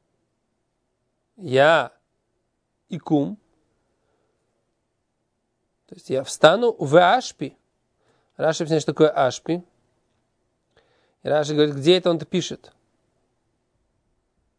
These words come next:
И Раши, давайте здесь посмотрим Раши прямо уже сначала.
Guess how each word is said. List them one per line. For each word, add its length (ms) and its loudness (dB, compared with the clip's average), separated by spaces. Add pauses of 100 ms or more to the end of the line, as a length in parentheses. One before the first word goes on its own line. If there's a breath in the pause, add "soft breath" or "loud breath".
(880)
И 60 -18
Раши, 380 -8
давайте 260 -2
здесь 140 -6
посмотрим 320 -4
Раши 240 -6
прямо 200 -4
уже 100 -8
сначала. 380 -2